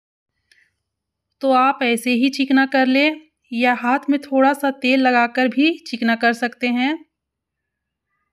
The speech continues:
तो चावल का आटा है, थोड़ा सा हाथ में चिपकेगा ही।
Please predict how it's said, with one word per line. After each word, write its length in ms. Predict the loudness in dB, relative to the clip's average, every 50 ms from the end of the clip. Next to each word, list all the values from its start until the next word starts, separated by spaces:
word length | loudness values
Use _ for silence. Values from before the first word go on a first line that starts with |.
| _ _ -8
तो 80 | -8 -6
चावल 380 | -2 0 2 2 4 2 2 0
का 140 | 0 0 2
आटा 300 | 2 2 2 2 0 0
है, 260 | 2 2 2 0 0 -2 -6 _
थोड़ा 280 | -2 0 2 2 2
सा 160 | 2 0 -2
हाथ 240 | 0 0 -2 0 2
में 100 | 2 0
चिपकेगा 500 | 0 -2 -4 -4 -2 -2 -2 0 2 0 0
ही। 240 | 2 0 0 0